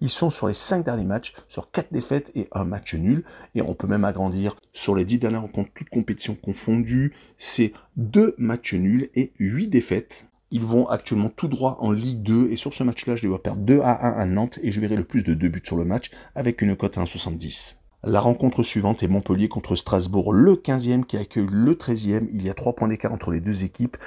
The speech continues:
Les positions pourraient être inversées après cette rencontre. Les deux formations ont la même dynamique, une victoire sur les cinq derniers matchs, toutes compétitions confondues. Montpellier, c'était en championnat contre Metz,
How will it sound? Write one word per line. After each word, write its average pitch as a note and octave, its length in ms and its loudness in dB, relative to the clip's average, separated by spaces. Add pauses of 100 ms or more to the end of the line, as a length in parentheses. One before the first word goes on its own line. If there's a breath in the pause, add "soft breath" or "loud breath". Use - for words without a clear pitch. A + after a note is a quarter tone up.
(220 loud breath)
Les A2+ 100 4
positions A#2+ 460 0
pourraient G#2 320 2
être - 260 -2
inversées A#2+ 540 2
après - 220 -4
cette - 260 -4
rencontre. A2 800 0 (420 loud breath)
Les F#2 140 4
deux A#2+ 220 4
formations A#2 580 -2
ont A2 60 -2
la F2+ 100 0
même G#2+ 220 2
dynamique, G#2+ 520 0
une D#3+ 160 4
victoire B2 360 -4
sur A#2 160 -8
les F#2+ 60 -8
cinq B2 260 0
derniers A#2 200 -2
matchs, A2 240 0
toutes C3+ 140 -6
compétitions A#2 400 -2
confondues. A2 560 0 (260 loud breath)
Montpellier, A#2 440 4
c'était A2 320 -6
en G#2 40 -4
championnat G2+ 360 -2
contre - 320 -6
Metz, G2 320 -2